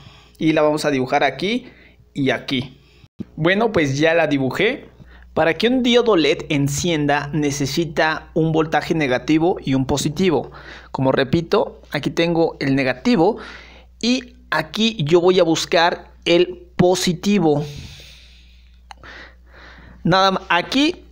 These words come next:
de este lado yo voy a poner mi cable de color verde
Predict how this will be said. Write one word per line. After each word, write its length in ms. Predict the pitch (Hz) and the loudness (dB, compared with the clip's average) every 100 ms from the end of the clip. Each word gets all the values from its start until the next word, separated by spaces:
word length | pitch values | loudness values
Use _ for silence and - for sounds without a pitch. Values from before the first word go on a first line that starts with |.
| - | 0
de 180 | 156 | 4
este 260 | 208 220 269 | 4 4 2
lado 460 | 240 202 175 208 - | 4 6 6 4 0
yo 200 | 147 190 | 4 6
voy 160 | 196 | 8
a 80 | 220 | 6
poner 460 | - 156 165 190 190 | 4 4 4 4 4
mi 200 | 151 143 | 2 2
cable 440 | 143 180 185 180 | 4 4 6 4
de 160 | 139 135 | 2 0
color 560 | - 135 156 165 160 | 2 6 8 6 4
verde 840 | 202 139 170 202 185 147 151 226 254 | -2 2 4 6 4 4 2 2 -2